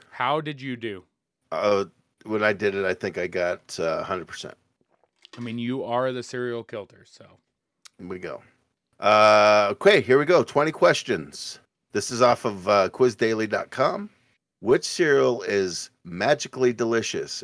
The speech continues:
Speaker 2: And I can give you multiple choice if you like.
Speaker 1: Uh, no, I don't wanna do multiple. Magically delicious is Lucky Charms, right?
Speaker 2: Boom. Is that your final answer?
Speaker 1: That's final answer.
Speaker 2: All right.
Speaker 1: Especially after you said boom.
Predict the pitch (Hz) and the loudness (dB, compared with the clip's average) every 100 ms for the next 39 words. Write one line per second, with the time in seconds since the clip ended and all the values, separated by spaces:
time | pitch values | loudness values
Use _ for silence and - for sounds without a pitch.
0 | - 104 117 143 139 143 123 117 117 - | -10 -4 -2 -4 -6 -6 -4 -4 -4 -6
1 | 104 98 101 90 - 95 92 73 _ _ | -12 -8 -6 -6 -10 -14 -12 -12 _ _
2 | _ _ _ 156 160 165 147 151 156 170 | _ _ _ -6 -4 -6 -8 -12 -8 -2
3 | 180 175 196 202 185 180 151 143 139 - | 0 0 -2 -6 -10 -10 -12 -14 -18 -20
4 | _ 139 151 180 180 180 151 139 123 135 | _ -12 -10 -10 -8 -8 -6 -8 -8 -14
5 | - 135 131 127 127 123 117 95 95 110 | -14 -16 -14 -14 -14 -16 -16 -16 _ -14
6 | 131 _ _ _ _ - 107 95 85 _ | -14 _ _ _ _ -6 -4 -4 -12 _
7 | _ _ - 95 98 92 107 104 101 85 | _ _ -6 -4 -4 -2 -2 -2 -4 -8
8 | - 82 117 - 131 123 107 95 95 _ | -12 -16 -14 -10 -8 -8 -10 -14 -20 _
9 | _ _ _ _ _ 127 120 131 117 120 | _ _ _ _ _ -14 -10 -12 -12 -14
10 | - 107 107 98 | -16 -16 -16 -18